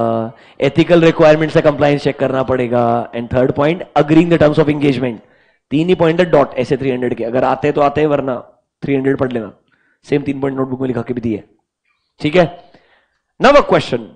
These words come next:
जिसके लिए मैंने बहुत सालों तक wait किया है। Finally, this was asked once lot of years back in final, now it's in inter। The assistant is assigned responsibility of drafting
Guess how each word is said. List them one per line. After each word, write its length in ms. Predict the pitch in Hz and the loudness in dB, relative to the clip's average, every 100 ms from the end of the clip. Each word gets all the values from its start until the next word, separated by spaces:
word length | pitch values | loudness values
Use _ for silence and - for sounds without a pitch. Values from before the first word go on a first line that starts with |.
| _ _ | _ _
जिसके 280 | 151 143 147 | -4 -2 -2
लिए 140 | 139 | -2
मैंने 180 | 127 127 | -2 -2
बहुत 240 | 131 160 - | -2 -2 -2
सालों 180 | 117 | -6
तक 120 | 107 101 | -6 -8
wait 160 | 101 | -12
किया 220 | - 107 95 | -14 -18 -18
है। 120 | _ _ _ _ _ _ _ _ _ _ | _ _ _ _ _ _ _ _ _ _
Finally, 840 | - 135 151 156 143 120 113 104 87 _ _ _ - | -8 -4 -2 -4 -4 -4 -4 -6 -10 _ _ _ -4
this 160 | 135 143 | -4 -2
was 140 | 139 - 127 | -4 -4 -4
asked 200 | 143 - 113 | -4 -4 -4
once 280 | 123 233 226 160 | -2 -2 -4 -4
lot 140 | 131 147 | -2 -2
of 120 | 160 165 | -4 -4
years 340 | 165 156 131 135 | 0 0 0 -4
back 200 | 135 - | -4 -6
in 120 | 135 123 | -10 -8
final, 340 | 113 117 120 - _ _ _ | -8 -6 -8 -10 _ _ _
now 120 | 104 110 | -10 -8
it's 140 | 110 113 | -8 -10
in 100 | 101 | -14
inter। 240 | 87 92 - _ _ _ _ _ _ _ _ _ _ _ _ _ _ _ - | -16 -18 -20 _ _ _ _ _ _ _ _ _ _ _ _ _ _ _ 0
The 120 | 196 - | 2 2
assistant 640 | 170 247 - 208 127 107 - - | 2 0 0 -2 -2 -8 -14 -2
is 180 | 190 - 170 | -2 0 -6
assigned 420 | - 180 262 269 | -2 0 0 2
responsibility 840 | 175 175 - 196 240 208 214 226 226 | 2 2 2 2 2 0 0 4 4
of 80 | 156 | 4
drafting 460 | 165 151 - 226 | 2 2 0 2